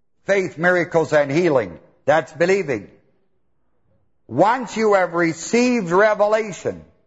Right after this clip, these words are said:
then the individual has to operate the manifestation of believing to see that it comes to pass. That's why it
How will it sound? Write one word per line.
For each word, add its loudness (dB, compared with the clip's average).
then 0
the 0
individual 0
has -2
to -2
operate 0
the 0
manifestation -2
of 2
believing 0
to -2
see -6
that 2
it -6
comes -2
to -2
pass. 0
That's -2
why 0
it -6